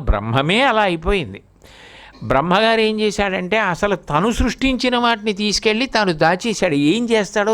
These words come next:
చూద్దాం ఈ కృష్ణుడే. దానికి అఘాసురవధ అనేది ఒకటి కారణమైంది.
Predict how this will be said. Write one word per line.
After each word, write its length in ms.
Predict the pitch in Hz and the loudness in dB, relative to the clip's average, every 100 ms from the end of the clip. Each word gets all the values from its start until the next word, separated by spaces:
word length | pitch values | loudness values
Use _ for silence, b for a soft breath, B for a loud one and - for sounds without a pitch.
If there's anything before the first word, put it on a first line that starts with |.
| 214 | 0
చూద్దాం 500 | 185 185 _ 202 196 | -2 -2 _ -2 -2
ఈ 140 | 170 | -4
కృష్ణుడే. 480 | 160 143 - 151 - - _ B B B B | -6 -8 -8 -8 -10 -14 _ B B B B
దానికి 260 | - 208 220 | -4 -2 0
అఘాసురవధ 920 | 170 160 170 220 214 208 196 190 175 151 | -2 0 2 2 0 0 0 0 0 0
అనేది 380 | 180 180 226 262 | 0 0 -2 -2
ఒకటి 220 | 190 190 | -2 -4
కారణమైంది. 720 | 180 165 180 208 190 135 110 | -4 -2 -2 -4 -6 -8 -14